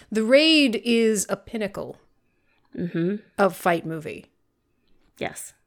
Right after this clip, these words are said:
Speaker 1: The Transporter is what America and Hollywood think is a, is a good fight movie. It's, it's what the two thousands
Speaker 2: Yeah.
Speaker 1: sent us, a white guy doing okay martial arts.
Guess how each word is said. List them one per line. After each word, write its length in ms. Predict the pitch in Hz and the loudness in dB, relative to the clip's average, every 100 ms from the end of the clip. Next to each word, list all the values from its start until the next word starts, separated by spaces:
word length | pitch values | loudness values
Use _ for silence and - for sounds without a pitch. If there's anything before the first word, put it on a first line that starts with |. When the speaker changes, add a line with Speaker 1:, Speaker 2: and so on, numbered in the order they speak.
| _ _ - | _ _ -8
Speaker 1:
The 80 | 202 | -4
Transporter 760 | 349 403 - 240 214 190 180 - - _ _ _ - | 0 2 2 4 4 2 -4 -10 -20 _ _ _ -4
is 260 | 294 262 | 0 0
what 440 | 226 254 240 - - - | 4 4 6 2 -4 -4
America 760 | 208 277 285 202 180 165 160 - _ _ _ _ _ _ - | 4 8 8 6 2 2 0 -6 _ _ _ _ _ _ -2
and 140 | 196 | 0
Hollywood 520 | - 247 202 175 175 | 4 6 4 0 -4
think 320 | - 185 180 - | -2 -2 -2 -4
is 220 | 180 175 | -4 -2
a, 260 | 180 180 - | -2 -4 -4
is 180 | 196 | -2
a 60 | 185 | -2
good 180 | 180 160 | -2 -4
fight 200 | 160 147 | -4 -4
movie. 280 | 143 135 123 | -6 -8 -6
It's, 180 | 202 202 | -4 -4
it's 200 | 247 240 | -4 -2
what 160 | 254 269 | 0 0
the 80 | 262 | 0
two 180 | 302 294 | 0 2
thousands 720 | 262 254 415 233 175 185 - | 4 6 6 6 6 2 -4
Speaker 2:
Yeah. 60 | |
Speaker 1:
sent 340 | - 233 214 214 | -2 0 2 4
us, 240 | 190 185 - | 2 2 2
a 180 | 208 202 | 4 6
white 360 | 202 247 247 | 6 4 4
guy 260 | 240 226 220 | 4 6 6
doing 680 | 220 208 196 185 180 180 170 - _ _ _ _ _ _ _ _ - | 4 6 6 4 0 -4 -6 -18 _ _ _ _ _ _ _ _ 2
okay 400 | 277 285 240 220 | 2 4 4 4
martial 380 | 190 175 - 156 | 4 -2 -4 -2
arts. 480 | 151 147 - - | -2 -2 -6 -8